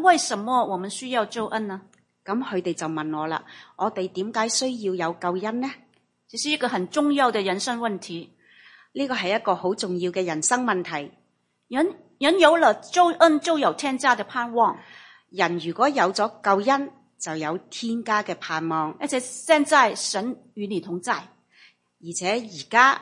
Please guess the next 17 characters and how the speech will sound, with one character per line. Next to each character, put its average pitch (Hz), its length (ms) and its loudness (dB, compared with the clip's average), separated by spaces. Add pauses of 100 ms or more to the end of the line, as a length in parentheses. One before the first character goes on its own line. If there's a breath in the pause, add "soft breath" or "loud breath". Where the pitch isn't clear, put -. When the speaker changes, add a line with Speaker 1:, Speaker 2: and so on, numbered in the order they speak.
(140)
Speaker 2:
神 156 300 -6
就 156 220 -8
與 156 160 -8
我 165 120 -4
哋 160 160 -6
同 156 300 -10
在。 175 140 -2
Speaker 1:
我 165 340 -4
們 285 160 -2
就 349 180 -6 (200)
不 392 80 2
會 370 220 6
再 320 220 8
害 311 220 4
怕 262 220 2
死 180 240 -6
亡。 170 320 -2